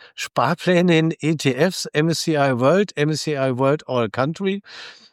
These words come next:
Und dann relativ stumpf über einen langen Zeitraum einen festen Betrag. Einmal einen festen Betrag, wobei es kein E T F ist, sondern das ist eine Rentenversicherung, die aber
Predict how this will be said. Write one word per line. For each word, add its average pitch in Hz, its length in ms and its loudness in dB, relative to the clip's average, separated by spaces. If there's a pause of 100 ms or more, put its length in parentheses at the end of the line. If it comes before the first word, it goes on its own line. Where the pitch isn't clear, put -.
(120)
Und 160 100 4
dann 165 120 6
relativ 185 460 2
stumpf 190 380 2
über 156 180 0
einen 151 80 4
langen 180 260 4
Zeitraum 165 580 2
einen 143 200 0
festen 156 400 -2
Betrag. 131 580 0
Einmal 143 340 2
einen 127 120 2
festen 170 340 -2
Betrag, 165 400 0
wobei 127 160 0
es 113 80 -4
kein 123 140 -2
E 123 140 -4
T 117 100 -8
F - 180 -6
ist, 131 120 -6
sondern 110 280 -2 (560)
das 123 240 -4
ist 131 300 -6
eine 120 140 2
Rentenversicherung, 170 880 2
die 143 140 2
aber 135 280 2